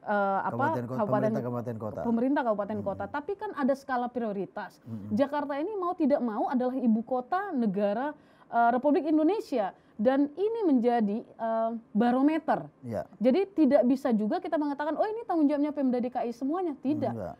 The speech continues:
Speaker 1: Oleh karena itu pemerintah harus bisa me-, meyakinkan bahwa ini bisa diambil, bisa dilakukan oleh pemerintah pusat.
Speaker 2: Oke.
Speaker 1: Jadi
Speaker 2: La-,
Speaker 1: kita
Speaker 2: mhm.
Speaker 1: harus melihatnya seperti itu.
Speaker 2: Kemudian, eh, s-, eh, pertanyaan terakhir, apakah Mbak, eh, Ros bisa melihat bahwa ini adalah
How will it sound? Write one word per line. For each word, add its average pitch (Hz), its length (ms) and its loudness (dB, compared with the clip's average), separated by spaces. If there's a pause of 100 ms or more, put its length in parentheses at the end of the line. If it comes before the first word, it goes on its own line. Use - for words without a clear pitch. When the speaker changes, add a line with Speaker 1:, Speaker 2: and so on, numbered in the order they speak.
(140)
Speaker 1:
Oleh 254 160 2
karena 262 160 0
itu 381 160 -4
pemerintah 311 480 2
harus 311 320 -4
bisa 247 320 -2
me-, 254 160 -2
meyakinkan 240 720 -2
bahwa 202 400 -4 (320)
ini 320 240 2
bisa 339 480 0
diambil, 247 560 0 (160)
bisa 262 240 0
dilakukan 262 400 -2
oleh 208 160 -6
pemerintah 202 400 -6
pusat. 196 400 -10 (160)
Speaker 2:
Oke. 95 320 -10 (320)
Speaker 1:
Jadi 208 320 0
Speaker 2:
La-, - 240 -20
Speaker 1:
kita 285 160 0
Speaker 2:
mhm. 339 80 0
Speaker 1:
harus 302 160 0
melihatnya 247 320 -2
seperti 190 320 -8
itu. 170 240 -12 (560)
Speaker 2:
Kemudian, 185 320 4
eh, 170 400 6
s-, 151 160 -4
eh, 151 160 -4
pertanyaan 165 320 2
terakhir, 147 400 2
apakah 165 320 0
Mbak, 156 320 2 (160)
eh, 139 320 2
Ros 147 240 0
bisa 135 240 -2
melihat 131 400 -2
bahwa 117 320 -4
ini 135 160 -4
adalah 127 320 -4